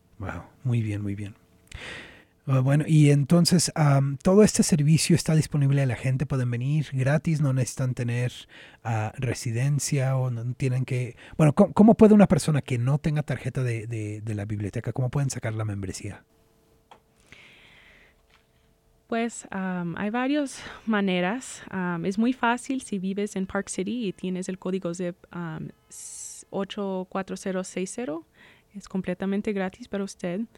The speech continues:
Speaker 2: Am, estamos experimentando con una tarjeta que puede sacar dos artículos sin enseñar prueba de domicilio, sin enseñar,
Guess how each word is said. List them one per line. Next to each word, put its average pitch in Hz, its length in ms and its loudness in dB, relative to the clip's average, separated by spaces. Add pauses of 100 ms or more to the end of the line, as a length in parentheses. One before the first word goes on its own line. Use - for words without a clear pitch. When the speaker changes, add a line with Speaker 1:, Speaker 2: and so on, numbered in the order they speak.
(420)
Speaker 2:
Am, 165 580 -10 (1080)
estamos 277 1000 -8 (360)
experimentando 208 1000 -4
con 202 260 -6
una 254 300 -4
tarjeta 220 580 -8 (140)
que 170 500 -8 (840)
puede 202 280 -2
sacar 190 580 -8
dos 175 360 -6
artículos 254 840 -8 (600)
sin 240 640 -4 (640)
enseñar 190 720 -2 (280)
prueba 196 520 -2
de 170 260 -4
domicilio, 185 920 -6
sin 180 260 -6
enseñar, 175 800 -6